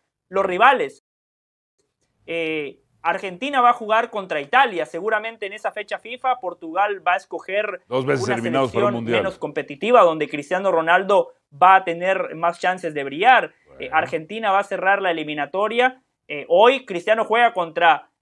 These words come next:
Speaker 1: eh, Macedonia, Alvarito. Hoy Cristiano Ronaldo tiene que marcar un par de goles
Speaker 2: Eliminó
Speaker 1: mínimo.
Speaker 2: a la campeón de la Eurocopa.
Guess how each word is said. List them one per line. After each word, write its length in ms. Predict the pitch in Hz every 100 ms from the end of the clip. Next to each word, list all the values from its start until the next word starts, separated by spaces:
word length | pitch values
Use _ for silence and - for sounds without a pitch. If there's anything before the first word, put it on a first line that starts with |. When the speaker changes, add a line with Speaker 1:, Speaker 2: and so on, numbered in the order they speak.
| -
Speaker 1:
eh, 200 | 135 131
Macedonia, 640 | 147 - 135 208 277 208
Alvarito. 420 | 147 151 240 185
Hoy 160 | 190 240
Cristiano 400 | 214 - 220 220
Ronaldo 400 | 175 190 240 202
tiene 180 | 214 208
que 100 | 196
marcar 260 | 175 180
un 100 | 190
par 160 | 180 175
de 100 | 156
goles 180 | 185 196
Speaker 2:
Eliminó 300 | 135 139 127 123
Speaker 1:
mínimo. 140 | 95
Speaker 2:
a 60 | 104
la 100 | 98
campeón 300 | 104 120 120
de 80 |
la 60 | 113
Eurocopa. 580 | 113 104 120 90 80